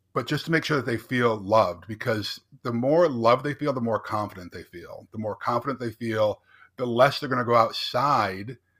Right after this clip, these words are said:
for this positive validation, which oftentimes is drugs, alcohols, promiscuous sex, all those types of things. Um, but, um, I have always told my kids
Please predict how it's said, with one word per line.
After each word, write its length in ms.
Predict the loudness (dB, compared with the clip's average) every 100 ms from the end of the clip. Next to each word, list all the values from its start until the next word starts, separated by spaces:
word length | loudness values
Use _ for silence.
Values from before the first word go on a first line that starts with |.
| _ _
for 480 | -6 0 4 4 2
this 120 | -6 -12
positive 580 | -4 -2 -2 -6 -8
validation, 800 | -4 -4 -6 -10 -10 -10 -14 -20 -20 _ _ _
which 240 | -14 -12 -6
oftentimes 720 | -6 -6 -8 -6 -8 -10 -14
is 220 | -16 -16
drugs, 560 | -12 -10 -10 -12 -18 -20 -10
alcohols, 560 | -10 -10 -12 -10 -12
promiscuous 560 | -14 -14 -14 -14 -16 -14
sex, 480 | -12 -10 -12 -14 -20 _ _ -20 _
all 140 | -10 -4
those 220 | -4 -4
types 280 | -8 -16 -16
of 100 | -20
things. 440 | -18 -18 -18 -20 -20 _ _ -20 -20 _
Um, 640 | -10 -6 -4 -6 -8 -12 -18 _ _ _ _ _
but, 280 | 0 0 0
um, 420 | -2 -2 -2 -8 -14 _ _ 0
I 100 | 2
have 160 | 2
always 440 | 2 4 4 2 -4
told 380 | -2 0 0 -4
my 120 | -10
kids 720 | -10 -10 -10 -12 -14 -16 -18